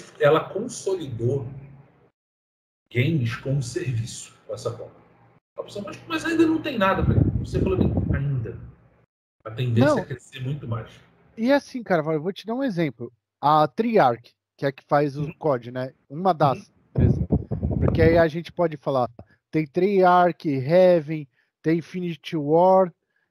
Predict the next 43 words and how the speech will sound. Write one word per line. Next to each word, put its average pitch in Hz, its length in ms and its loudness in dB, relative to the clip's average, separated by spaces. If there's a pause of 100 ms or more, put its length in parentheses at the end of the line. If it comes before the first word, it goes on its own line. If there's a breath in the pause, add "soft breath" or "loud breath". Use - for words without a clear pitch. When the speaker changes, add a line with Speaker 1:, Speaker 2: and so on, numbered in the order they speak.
Speaker 2:
a 143 160 2
Sledgehammer, 165 1000 0
essas 202 420 0
cuidam 202 320 -4
do 202 100 -4
cod, 185 400 2
do 170 180 -4
cod. 127 380 0
Speaker 1:
Cada 254 300 -8
uma - 260 -8
dessa 196 480 -6 (240)
é, 196 80 -6 (240)
é, 160 260 -2 (140)
é, 151 60 -6
é - 20 -2
uma 170 220 -8
franquia 170 400 -12
do 170 120 -8
cod, 123 300 -2
né? 113 260 -2
É 110 80 -4
o 110 60 -2
Black 113 340 -2
Ops, 143 380 0
Speaker 2:
Isso. 202 480 6
Speaker 1:
o - 40 -4
Modern 123 200 0 (240)
Warfare, 165 280 -4
né? 147 280 -6 (180)
Isso 127 180 -10
aí. 135 200 -8
Speaker 2:
E, 117 100 0
e 247 40 4
Speaker 1:
Uhum. 214 60 2
Speaker 2:
você 302 280 2
sabia 277 380 2
que - 140 -10
cada 277 380 0
uma 247 220 -2
delas 202 320 2
tem 240 160 -6
uma 233 100 -6
engine, 262 400 -6